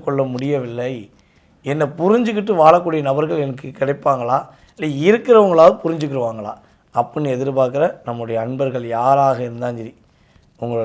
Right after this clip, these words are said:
லைஃப்ல உங்களுடைய உள் மனதில் ஜோதிட ரீதியாக உங்களுடைய எதிர்காலம் சம்பந்தப்பட்ட எந்த கேள்வியா இருந்தாலும் உறுதியா நீங்க கேட்கலாம். கீழே உள்ள WhatsApp நம்பருக்கு டீட்டெயில்ஸ் அனுப்பிவிடுங்க, அப்பாயின்மெண்ட் வாங்கிக்கோங்க. உங்களுடைய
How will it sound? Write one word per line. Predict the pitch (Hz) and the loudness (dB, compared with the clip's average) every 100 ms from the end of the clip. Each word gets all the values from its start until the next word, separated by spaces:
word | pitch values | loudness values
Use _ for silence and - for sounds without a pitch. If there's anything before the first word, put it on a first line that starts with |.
| 117 | 4
லைஃப்ல | 156 202 156 165 - - _ _ _ - | 2 2 -4 -2 -2 -10 _ _ _ -16
உங்களுடைய | 117 113 113 117 | -12 -8 -8 -4
உள் | 160 208 190 147 | -2 -2 -2 -2
மனதில் | 147 160 175 - _ _ _ _ - | 0 0 -2 -4 _ _ _ _ -8
ஜோதிட | 131 160 190 185 165 147 | 0 2 2 2 2 0
ரீதியாக | 143 143 147 139 131 165 - | -2 -6 -2 0 0 -2 -6
உங்களுடைய | 127 123 123 123 | -8 -6 -6 -4
எதிர்காலம் | 151 160 160 160 139 | -4 2 4 2 0
சம்பந்தப்பட்ட | 135 131 131 131 123 120 | -6 -4 -6 -6 -6 -6
எந்த | 151 170 - | -2 -2 -2
கேள்வியா | 143 143 143 127 | -6 -4 -2 -2
இருந்தாலும் | 120 120 139 - _ _ _ 123 | -2 -8 -8 -12 _ _ _ -6
உறுதியா | 127 120 120 147 127 | -4 -4 -4 -4 -4
நீங்க | 120 170 - | -10 -10 -10
கேட்கலாம். | 117 - 110 120 - _ _ _ - | -12 -10 -8 -8 -8 _ _ _ -8
கீழே | 139 135 | -6 -4
உள்ள | 123 113 120 | -6 -2 0
WhatsApp | 147 - 143 123 | 0 -2 -10 -8
நம்பருக்கு | 120 135 127 | -8 -8 -8
டீட்டெயில்ஸ் | 123 123 - | -8 -8 -8
அனுப்பிவிடுங்க, | 113 117 120 117 156 - _ _ _ | -10 -10 -12 -8 -8 -8 _ _ _
அப்பாயின்மெண்ட் | 110 123 143 135 123 120 | -4 2 2 2 -4 -6
வாங்கிக்கோங்க. | 123 123 127 165 - _ _ - | -6 -8 -10 -10 -14 _ _ -10
உங்களுடைய | 135 139 131 | -6 -4 -4